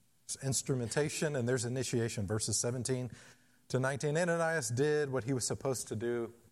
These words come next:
At this point, we see the giving of the Holy Spirit. Note this, prior to baptism, but still closely associated with it.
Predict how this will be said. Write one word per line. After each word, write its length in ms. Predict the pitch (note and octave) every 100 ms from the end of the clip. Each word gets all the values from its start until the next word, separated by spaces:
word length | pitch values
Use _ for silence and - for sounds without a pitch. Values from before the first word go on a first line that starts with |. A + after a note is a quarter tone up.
| _ _ _ _ _ _ _ _ _ _ _ _ -
At 80 | A#2+
this 160 | C3+
point, 220 | - D#3
we 100 | C3+
see 160 | C#3+ E3
the 100 | A#2+
giving 320 | A2 D#3 D3+
of 80 | C3+
the 60 | A#2+
Holy 260 | D3 C#3
Spirit. 520 | C3 - F3 D#3+ F3 -
Note 360 | B2 D#3 A#3 -
this, 400 | C#3 C3+ - - - - _ -
prior 480 | - - D#3 F3 G3
to 200 | F#3 F3+
baptism, 680 | C3+ C#3+ D3 - A2 A#2+ B2+ - - _ _ _ _ _
but 160 | C#3 C#3
still 260 | - F3+ C3+
closely 640 | - E3 F#3+ - A#2+ A2
associated 600 | A2+ - C3 - A#2 A2
with 180 | G#2+
it. 80 | G#2+